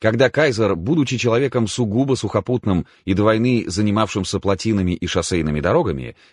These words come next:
нос корабля он называл не иначе, как «передом», взялся за судостроительство, на «Либерти» уходило около ста пятидесяти дней. Это стало достойным ответом союзников,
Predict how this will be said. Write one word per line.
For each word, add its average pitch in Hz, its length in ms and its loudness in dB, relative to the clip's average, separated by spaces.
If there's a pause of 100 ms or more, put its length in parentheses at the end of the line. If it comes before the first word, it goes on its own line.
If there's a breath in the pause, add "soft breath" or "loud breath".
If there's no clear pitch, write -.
(100)
нос 82 240 -2
корабля 82 380 0
он 78 80 -2
называл 80 420 0
не 85 180 -2
иначе, 85 360 -2
как - 240 -8
«передом», 120 500 2 (300 loud breath)
взялся 113 420 2
за 95 140 -2
судостроительство, 95 1000 -2 (240)
на 110 200 4
«Либерти» 165 400 2
уходило 107 520 2
около 95 360 0
ста 90 260 0
пятидесяти 78 600 -4
дней. 117 300 -2 (760)
Это 110 220 2
стало 135 280 4
достойным 139 680 0
ответом 107 420 0
союзников, 117 640 -2